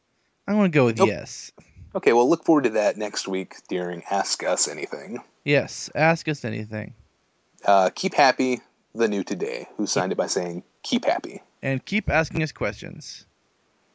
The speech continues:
Speaker 2: Yes.
Speaker 1: Lots of 'em.
Speaker 2: All right. All right. Thank you, the new today. And who's up next?
Speaker 1: Uh, the next person is a voice thing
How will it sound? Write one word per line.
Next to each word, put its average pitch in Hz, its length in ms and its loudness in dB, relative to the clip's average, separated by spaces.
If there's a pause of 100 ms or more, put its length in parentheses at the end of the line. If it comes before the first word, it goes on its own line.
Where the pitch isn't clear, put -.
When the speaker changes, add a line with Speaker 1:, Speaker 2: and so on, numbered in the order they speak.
Speaker 2:
Yes. - 480 -2 (260)
Speaker 1:
Lots 131 240 -2
of 113 100 -6
'em. 104 160 -10
Speaker 2:
All 101 140 6
right. 117 100 4 (580)
All 85 200 4
right. 120 320 4
Thank 127 220 2
you, 117 60 2
the 117 80 6
new 123 120 6
today. 127 360 2
And 139 520 0 (180)
who's 175 460 2
up 135 240 2
next? - 640 -2 (720)
Speaker 1:
Uh, 165 720 4 (280)
the 208 460 -6
next 202 440 -4
person 156 520 0
is 123 480 2
a 113 380 0
voice 117 840 0
thing 175 580 4